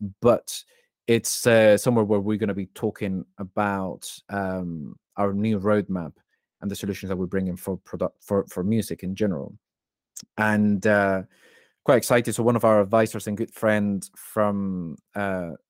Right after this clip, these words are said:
the licensing world, um, who's called Joel, he just got an amazing sync on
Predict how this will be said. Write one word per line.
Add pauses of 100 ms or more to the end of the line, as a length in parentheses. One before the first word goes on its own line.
(180)
the
licensing
world, (540)
um, (220)
who's
called
Joel,
he
just
got
an (140)
amazing
sync
on